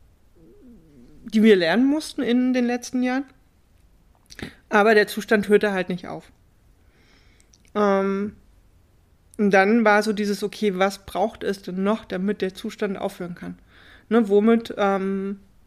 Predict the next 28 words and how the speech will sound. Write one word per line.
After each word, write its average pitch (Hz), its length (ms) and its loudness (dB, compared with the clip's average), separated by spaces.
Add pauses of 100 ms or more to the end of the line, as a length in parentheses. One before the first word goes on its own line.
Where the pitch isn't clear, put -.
(1000)
womit 220 400 4
müssen 214 280 0
wir 208 260 4
irgendwie, 208 360 -2
was 220 160 0
brauchen 240 280 -2
wir? 175 140 -4 (800)
Und 220 160 6
über 214 220 4
diese 202 240 0
Frage, 214 360 2
was 208 180 0
brauchen 226 420 0
wir, 233 180 2
haben 208 160 -2
wir 208 140 0
halt 202 180 -6
schon 226 180 0
auch 214 140 -6
das 202 240 -6
Thema 226 380 0
der, 208 320 2
der 196 180 -4
Angstzustände 226 640 -2
oder 202 120 0
der 196 120 0
Panikattacken 226 760 -6
ausgemacht 233 640 -8